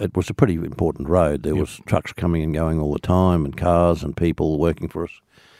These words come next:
Speaker 1: And, uh, but in recent times, uh, there was record of it not having been graded for three years. And that old story of the,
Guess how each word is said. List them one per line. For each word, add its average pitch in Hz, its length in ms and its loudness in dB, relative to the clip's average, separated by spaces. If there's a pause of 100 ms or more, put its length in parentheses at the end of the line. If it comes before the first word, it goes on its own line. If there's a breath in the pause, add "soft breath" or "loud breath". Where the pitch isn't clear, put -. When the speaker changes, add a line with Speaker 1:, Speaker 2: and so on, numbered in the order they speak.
(180 soft breath)
Speaker 1:
And, 82 340 -12
uh, 80 200 -8 (540 loud breath)
but - 220 -6
in 95 160 -2
recent 90 360 0
times, 90 600 0
uh, 82 480 0
there 82 160 0
was 85 280 0
record 85 360 0
of 78 80 -2
it - 160 -6
not 92 200 2
having 82 340 0
been 78 540 -2
graded 87 480 2
for 85 100 -8
three 80 300 0
years. 80 580 -2 (720 soft breath)
And 90 100 0
that 104 100 8
old 113 180 6
story 107 360 8
of 85 120 2
the, 87 340 2